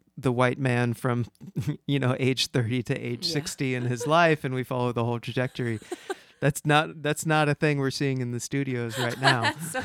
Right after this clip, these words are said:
Speaker 2: true. That it is almost always a white man. I don't
Speaker 1: Yeah.
Speaker 2: know why.
Speaker 1: I mean, you could, you know, Dances with Wolves. There's so many of these films during the nineties that you can think of this kind of thing.
Speaker 2: I mean, it's never, like, a white woman,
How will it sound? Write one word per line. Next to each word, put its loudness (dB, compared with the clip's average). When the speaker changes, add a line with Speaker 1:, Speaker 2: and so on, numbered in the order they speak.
Speaker 2:
true. -2
That 4
it 2
is 0
almost -6
always -4
a -2
white -4
man. -8
I -10
don't -4
Speaker 1:
Yeah. 2
Speaker 2:
know 0
why. -8
Speaker 1:
I 2
mean, 6
you 2
could, 2
you -2
know, -2
Dances -4
with -6
Wolves. 0
There's -2
so 2
many 4
of 4
these 0
films 0
during -4
the -4
nineties -2
that -6
you -8
can -6
think -2
of -2
this 2
kind 0
of -4
thing. 2
Speaker 2:
I 2
mean, 2
it's 0
never, 2
like, 0
a 0
white -2
woman, -8